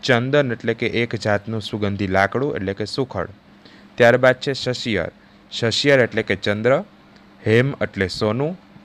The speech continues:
કનક પણ કહી શકાય અને સુવર્ણ પણ કહેવાય. હળધર એટલે કે બલરામ,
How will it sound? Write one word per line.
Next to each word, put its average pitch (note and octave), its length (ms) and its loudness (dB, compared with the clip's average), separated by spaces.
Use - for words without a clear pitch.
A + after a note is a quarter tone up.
કનક A#2 260 4
પણ B2+ 160 0
કહી B2+ 200 0
શકાય B2+ 340 0
અને A2+ 120 -4
સુવર્ણ G2 440 -4
પણ A2 180 -6
કહેવાય. A#2+ 440 2
હળધર C3 440 6
એટલે G#2 260 -2
કે G2+ 140 -2
બલરામ, A#2+ 540 0